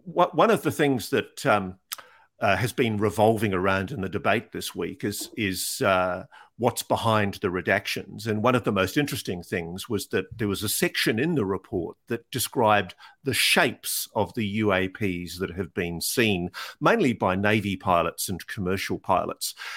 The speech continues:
And that was redacted, that was classified, which kind of begged the question, why would you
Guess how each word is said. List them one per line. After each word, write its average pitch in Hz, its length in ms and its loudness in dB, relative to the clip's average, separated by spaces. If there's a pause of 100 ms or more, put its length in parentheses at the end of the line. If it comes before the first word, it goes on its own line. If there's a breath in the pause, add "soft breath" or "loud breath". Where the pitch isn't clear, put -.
(200 loud breath)
And 117 200 2
that 208 220 4
was 127 160 0
redacted, 123 640 0
that 113 200 0
was - 140 -6
classified, - 840 -2
which - 280 -2
kind 311 220 -6
of 98 160 -6
begged 147 240 2
the - 80 2
question, 110 580 -2
why 127 220 4
would 127 280 -2
you 104 160 -2